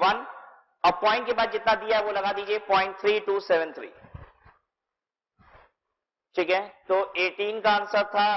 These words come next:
ए, नाइनटीन का है सी, and ट्वेंटी का क्या है?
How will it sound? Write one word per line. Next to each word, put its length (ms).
ए, 380
नाइनटीन 680
का 120
है 120
सी, 420
and 220
ट्वेंटी 320
का 100
क्या 180
है? 160